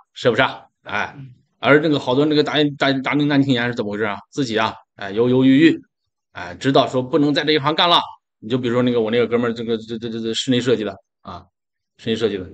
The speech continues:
他知道自己干这个挣的工资不高，因为他，他在那行业一待，他就看到他这些前辈们什么样，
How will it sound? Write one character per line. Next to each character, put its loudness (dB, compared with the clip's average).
他 -6
知 -8
道 2
自 -6
己 -10
干 -8
这 -10
个 -10
挣 0
的 -4
工 -8
资 -10
不 -20
高， -8
因 -2
为 -6
他， -8
他 -4
在 2
那 4
行 -2
业 0
一 -4
待， 4
他 -6
就 -4
看 0
到 0
他 -4
这 -4
些 -2
前 -4
辈 4
们 -2
什 -16
么 -6
样， -6